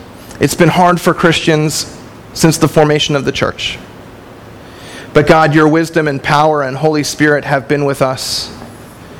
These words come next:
May they remain. So that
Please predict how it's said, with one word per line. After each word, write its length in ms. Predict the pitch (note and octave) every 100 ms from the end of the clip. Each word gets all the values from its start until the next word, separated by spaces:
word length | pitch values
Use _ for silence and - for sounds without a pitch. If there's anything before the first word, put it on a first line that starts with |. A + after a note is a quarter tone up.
| - -
May 180 | D3+ C#3+
they 140 | C#3+
remain. 380 | B2+ A#2 A2+ A#2 - - - - - - - - - - - - - - - - - - - - - - - - - - - - - - - - - - - - - - -
So 180 | - D#3
that 300 | C#3+ -